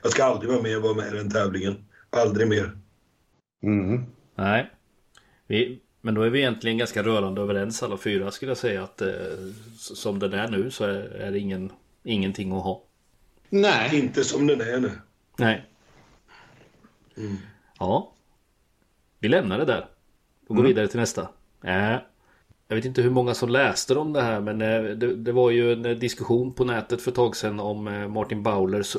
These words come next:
Speaker 3: återkrokning av en fisk. Kommer ni ihåg den?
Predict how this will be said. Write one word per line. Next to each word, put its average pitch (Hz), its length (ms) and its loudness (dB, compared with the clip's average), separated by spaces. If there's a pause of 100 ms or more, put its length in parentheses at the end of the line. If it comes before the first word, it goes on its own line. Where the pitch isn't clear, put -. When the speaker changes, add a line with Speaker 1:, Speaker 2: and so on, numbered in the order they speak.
Speaker 3:
återkrokning 113 1040 0
av 104 200 -2
en 98 60 -4
fisk. - 540 -6 (920)
Kommer 107 160 -6
ni 110 60 -2
ihåg 123 160 4
den? 104 160 -2